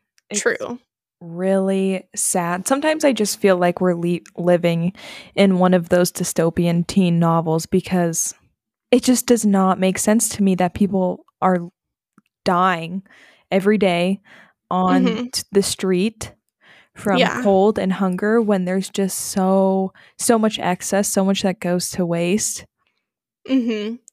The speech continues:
Speaker 2: That is something, like, if you've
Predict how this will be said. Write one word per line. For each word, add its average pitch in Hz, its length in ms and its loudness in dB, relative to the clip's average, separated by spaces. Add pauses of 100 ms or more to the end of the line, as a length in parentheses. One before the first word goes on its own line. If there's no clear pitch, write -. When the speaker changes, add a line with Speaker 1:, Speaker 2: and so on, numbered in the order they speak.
(540)
Speaker 2:
That 277 280 2
is 370 160 0
something, 247 540 -2
like, 233 240 -4
if 240 220 -4
you've 240 320 -4